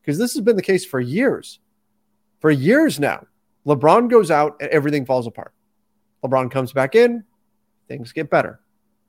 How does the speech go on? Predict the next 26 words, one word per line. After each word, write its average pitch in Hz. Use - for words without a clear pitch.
They 143
need 175
a 143
little 156
bit 151
more 131
firepower 120
so -
that 123
even 185
if 135
LeBron 131
has 127
to -
step -
off 127
for 120
a 117
few 131
minutes, 117
even 143
if 147
he 147
needs 139
some 127
rest, 117